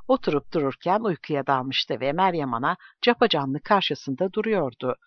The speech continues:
Loxandra'nın mücevherlerini takınmış, kucağında İsa olduğu halde havuzun üzerinde oturuyordu. Bakıyor ve gülümsüyordu. Meryem Ana, "Loxandra," diyordu, "Loxandra bana bak, bundan sonra tuttuğun altın olacak.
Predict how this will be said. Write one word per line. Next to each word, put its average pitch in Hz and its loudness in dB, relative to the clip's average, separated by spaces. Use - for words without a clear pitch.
Loxandra'nın 156 4
mücevherlerini 143 0
takınmış, 165 -2
kucağında 202 0
İsa 170 2
olduğu 151 0
halde 131 -2
havuzun 160 -2
üzerinde 131 -2
oturuyordu. 135 -4
Bakıyor 240 4
ve 254 2
gülümsüyordu. 214 0
Meryem 151 2
Ana, 160 -4
"Loxandra," 233 4
diyordu, 135 2
"Loxandra 214 4
bana 165 2
bak, 120 0
bundan 233 8
sonra 147 0
tuttuğun 220 2
altın 185 6
olacak. 135 2